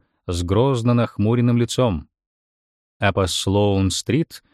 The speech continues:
широким шагом удалился Эгберт Мулинер с ещё более грозно нахмуренным лицом. Он понял,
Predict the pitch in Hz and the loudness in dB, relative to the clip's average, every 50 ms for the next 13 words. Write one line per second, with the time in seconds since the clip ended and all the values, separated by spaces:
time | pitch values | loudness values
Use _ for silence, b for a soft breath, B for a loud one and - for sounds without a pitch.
0 | _ _ _ - - 113 104 113 107 - - 98 95 - - - 120 131 147 139 | _ _ _ -4 0 2 2 2 2 0 0 0 -2 -2 0 0 0 2 2 2
1 | 139 147 147 143 - - 120 104 107 104 110 120 117 - - - 120 127 - _ | 0 0 0 0 -2 -2 -2 0 0 0 0 0 -2 -4 -2 -2 -2 -4 -2 _
2 | - 113 110 104 98 95 98 90 87 - - 101 104 123 147 156 151 156 156 131 | -2 0 0 0 0 0 0 -2 -2 -2 -2 0 2 2 2 2 2 2 2 0
3 | - _ _ _ _ _ _ _ - - - 101 98 101 - - - 110 90 82 | -2 _ _ _ _ _ _ _ -10 -4 -2 0 0 0 0 -2 -2 -2 0 0
4 | 85 101 113 110 110 110 101 92 87 90 98 104 110 110 95 101 104 107 107 92 | 0 0 0 2 0 0 0 -2 -2 0 0 0 0 0 0 0 0 0 0 -2
5 | - _ _ 82 82 98 104 - - - 117 156 156 113 95 92 87 85 85 82 | -4 _ _ -2 -2 -2 -2 -2 -2 -2 0 0 0 0 0 2 0 0 -2 -2
6 | - - - 76 69 65 62 60 - _ _ _ _ _ _ _ _ _ _ _ | -4 -6 -6 -6 -6 -8 -12 -16 -20 _ _ _ _ _ _ _ _ _ _ _
7 | _ _ _ _ _ _ _ _ _ _ _ _ _ _ _ _ _ _ _ _ | _ _ _ _ _ _ _ _ _ _ _ _ _ _ _ _ _ _ _ _
8 | _ - 87 92 90 82 - - 92 101 110 117 120 123 | _ 0 0 2 2 0 0 0 0 2 2 0 -2 -4